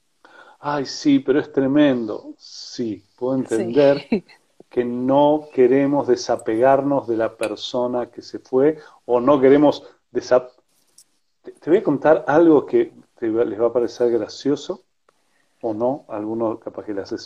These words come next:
Speaker 1: mucho sentido, pero había un momento en mi vida que yo estaba en pareja y, y era un momento en el que yo estaba muy celoso, estaba tan celoso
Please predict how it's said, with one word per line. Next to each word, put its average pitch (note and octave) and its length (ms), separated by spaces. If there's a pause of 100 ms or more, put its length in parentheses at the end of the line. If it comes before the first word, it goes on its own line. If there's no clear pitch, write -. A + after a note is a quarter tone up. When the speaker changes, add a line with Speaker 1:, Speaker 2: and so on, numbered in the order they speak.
Speaker 1:
mucho A2+ 340
sentido, C3+ 640 (720)
pero A#2+ 220
había D#3 180
un F3 60
momento E3 540
en A#2+ 100
mi A#2+ 140
vida E3 400 (560)
que A2+ 420
yo - 100
estaba C3 260
en A2+ 140
pareja D3 560 (840)
y, G#2+ 960 (1200)
y C3+ 140 (260)
era E3+ 180
un F#3 80
momento E3 360
en D3+ 100
el B2+ 80
que - 80
yo - 100
estaba E3 240
muy C#3 240
celoso, B2 560
estaba F3+ 360
tan G3+ 180
celoso B2+ 640